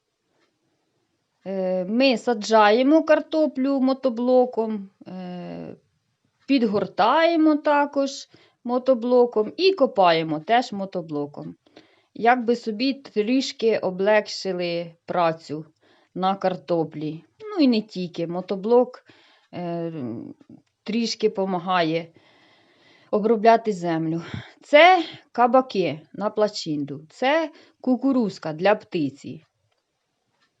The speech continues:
Ну, кабаки двох сортів у нас.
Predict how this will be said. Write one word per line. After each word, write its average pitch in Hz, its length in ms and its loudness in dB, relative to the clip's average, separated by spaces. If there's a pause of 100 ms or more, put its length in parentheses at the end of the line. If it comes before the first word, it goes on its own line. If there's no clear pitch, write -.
(1800)
Ну, 262 420 -2 (300)
кабаки 214 720 -2
двох 180 440 -2
сортів 359 640 -4
у 339 80 0
нас. 302 460 0